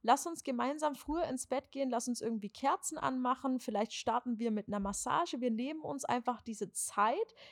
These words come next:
die wir gemeinsam mit uns verbringen, wo wir uns verbinden, wo wir uns Berührungen schenken. Und wenn wir vielleicht Lust darauf haben, wenn die Lust wächst oder wenn wir sagen, "Hey, wir wollen jetzt mehr daraus machen, weil uns das wichtig ist", dann dürfen wir das tun, auch wenn wir vielleicht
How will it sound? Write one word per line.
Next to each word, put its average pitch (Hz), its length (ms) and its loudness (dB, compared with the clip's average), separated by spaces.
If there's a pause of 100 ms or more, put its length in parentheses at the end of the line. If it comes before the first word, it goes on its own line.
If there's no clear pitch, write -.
(120)
die 220 120 -2
wir 226 100 0
gemeinsam 240 680 0
mit 247 120 -2
uns 233 260 -4
verbringen, 208 520 -4
wo 190 100 -6
wir 202 80 -4
uns 196 140 -6
verbinden, 285 540 -6
wo 254 120 -4
wir 240 80 -4
uns 233 140 -4
Berührungen 233 600 -2
schenken. - 520 -6 (400)
Und 208 160 2
wenn 214 200 4
wir 220 100 2
vielleicht 208 380 -4
Lust 294 320 -4
darauf 302 340 4
haben, 214 220 4
wenn 202 100 0
die 202 80 -4
Lust 208 380 -4
wächst 302 340 -2
oder 214 180 2
wenn 208 180 -2
wir 208 100 -4
sagen, 214 280 -2
"Hey, 247 220 -2
wir 233 140 2
wollen 214 220 4
jetzt 190 240 -4
mehr 269 200 0
daraus 196 420 2
machen, 208 340 -2
weil 190 140 0
uns 190 180 -8
das - 200 -10
wichtig 269 360 -6
ist", 233 200 -6 (320)
dann 214 180 4
dürfen 269 380 -4
wir 240 100 -2
das 220 200 -8
tun, 302 300 -10 (440)
auch 220 240 4
wenn 247 260 -2
wir 311 120 -2
vielleicht 220 420 -2